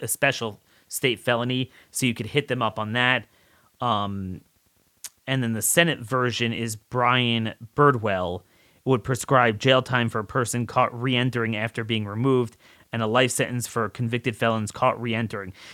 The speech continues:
Because you need that. By the way, some of you might have seen this illegal in Texas just killed five people. I think they were all illegals, the victims also.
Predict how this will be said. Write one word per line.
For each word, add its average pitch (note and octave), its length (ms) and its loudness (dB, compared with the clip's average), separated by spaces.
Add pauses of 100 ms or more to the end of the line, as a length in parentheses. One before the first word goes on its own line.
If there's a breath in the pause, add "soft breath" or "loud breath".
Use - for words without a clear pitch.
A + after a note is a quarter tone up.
Because D3+ 280 4
you C#3+ 80 2
need E3 180 4
that. A#2+ 120 6
By B2 100 2
the B2+ 60 2
way, B2+ 240 2
some D#3 160 -2
of C#3+ 100 -2
you C#3 60 -2
might B2+ 160 0
have G#2+ 100 -2
seen C3+ 240 2
this A#2 280 4 (320 soft breath)
illegal B2+ 360 0
in A#2 120 -4
Texas B2+ 520 -4
just - 220 -6
killed C3 300 4
five A2+ 280 6
people. B2+ 280 2
I A2 100 6
think D#3 220 -2
they C3 60 0
were A2 120 -2
all A2 260 0
illegals, A#2 360 -4
the G#2 80 -8
victims A2 340 -4
also. A#2+ 480 6